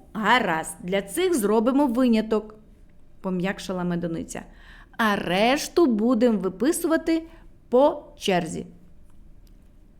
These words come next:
Нарешті список був складений. Медуниця звеліла видати з кладовки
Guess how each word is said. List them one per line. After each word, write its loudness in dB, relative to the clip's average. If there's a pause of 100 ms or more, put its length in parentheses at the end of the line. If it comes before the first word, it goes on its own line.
(200)
Нарешті -8 (220)
список -8
був -10
складений. -12 (1160)
Медуниця 4
звеліла 0
видати -2
з -12
кладовки -6